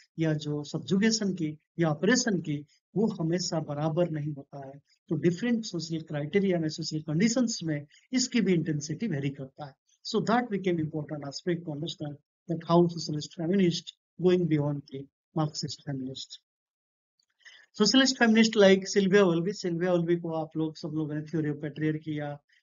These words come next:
किस तरीके से उन्होंने, अ, दिया था, प्राइवेट patriarchy, पब्लिक patriarchy, और चार्लोट परकिंस, अ, गिलमैन, डोना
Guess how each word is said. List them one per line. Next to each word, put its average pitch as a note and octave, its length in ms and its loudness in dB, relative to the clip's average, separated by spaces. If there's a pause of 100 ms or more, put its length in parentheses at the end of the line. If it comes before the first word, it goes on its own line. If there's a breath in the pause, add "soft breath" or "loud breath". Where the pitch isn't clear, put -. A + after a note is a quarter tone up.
(100)
किस E3+ 120 -6
तरीके D#3 280 -4
से D#3 140 -6
उन्होंने, C#3 280 -6 (460)
अ, C#3 200 -8
दिया C#3+ 260 -4
था, C#3+ 200 -8
प्राइवेट C#3+ 360 0
patriarchy, C#3 760 -8
पब्लिक D#3+ 300 -2
patriarchy, C#3+ 680 -6 (400)
और G3 380 4 (720)
चार्लोट F#3+ 480 4 (260)
परकिंस, F#3 640 -2
अ, E3 220 2
गिलमैन, E3 560 4 (220)
डोना D#3+ 440 4